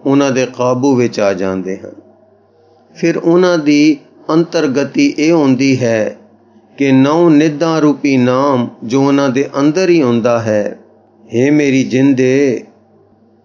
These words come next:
ਗੁਰੂ ਸਤਿਗੁਰ ਉਸ ਅਲਖ ਨਾਮ ਦੀ ਲਖਤਾ ਕਰਾ ਦਿੰਦਾ ਹੈ। ਹੇ ਮੇਰੀ ਜਿੰਦੇ, ਹਰੀ ਦੇ ਮਿਲਣ ਨਾਲ ਗੁਰੂ ਨੇ ਹਰੀ ਮਿਲਾਪ ਦੀਆਂ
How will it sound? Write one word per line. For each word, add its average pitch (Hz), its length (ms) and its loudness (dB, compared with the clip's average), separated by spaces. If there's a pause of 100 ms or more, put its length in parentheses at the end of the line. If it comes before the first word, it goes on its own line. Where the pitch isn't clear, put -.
(160)
ਗੁਰੂ 139 240 2
ਸਤਿਗੁਰ 170 520 0
ਉਸ 151 300 -2 (100)
ਅਲਖ 156 280 -2
ਨਾਮ 143 400 0
ਦੀ 135 140 0
ਲਖਤਾ 127 460 -2
ਕਰਾ 104 340 0
ਦਿੰਦਾ 92 420 -8
ਹੈ। - 200 -20 (1080)
ਹੇ 131 180 0
ਮੇਰੀ 143 320 2
ਜਿੰਦੇ, 135 680 0 (300)
ਹਰੀ 156 340 0
ਦੇ 165 180 2
ਮਿਲਣ 165 420 2
ਨਾਲ 127 420 0 (300)
ਗੁਰੂ 175 340 4
ਨੇ 151 180 2
ਹਰੀ 135 340 0
ਮਿਲਾਪ 147 500 0
ਦੀਆਂ 131 460 0